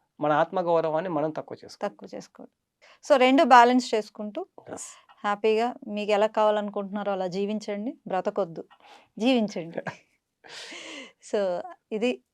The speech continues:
Speaker 2: ఇవాల్టి భిన్నంగా ఆలోచించే కార్యక్రమం. Thank you sir, thank you so much for your valuable words. ఆ, ఇంకా చెప్పడానికి ఏముందండి, నెక్స్ట్ ఎపిసోడ్‌లో కలుద్దాం మళ్ళీ కూడా. So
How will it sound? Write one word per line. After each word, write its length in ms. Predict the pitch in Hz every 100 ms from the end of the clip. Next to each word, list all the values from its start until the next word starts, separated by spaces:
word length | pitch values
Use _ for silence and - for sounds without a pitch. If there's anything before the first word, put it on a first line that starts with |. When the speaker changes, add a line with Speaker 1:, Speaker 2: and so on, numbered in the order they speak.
| _ _ _ -
Speaker 2:
ఇవాల్టి 360 | 220 202 196 190
భిన్నంగా 360 | 190 190 190
ఆలోచించే 420 | 180 180 180 180 185
కార్యక్రమం. 480 | 180 175 180 180 - _
Thank 240 | 190 190
you 120 | 190 208
sir, 140 | 233
thank 280 | 233 196 185
you 120 | 208
so 140 | - 208
much 180 | 214 -
for 140 | 202
your 220 | 180 190 180
valuable 440 | 180 185 190 202
words. 320 | 190 196 240 - - - - - -
ఆ, 120 | - 196 190 190 190 180 185 208 _ _ 240
ఇంకా 160 | 220
చెప్పడానికి 440 | 233 226 226 247 247
ఏముందండి, 460 | 240 247 247 240 262 -
నెక్స్ట్ 280 | 214 208 240
ఎపిసోడ్‌లో 640 | 226 240 226 214 208 220
కలుద్దాం 440 | 220 202 190 208 196
మళ్ళీ 240 | 190 196
కూడా. 240 | 196 196 - - - - _
So 100 | -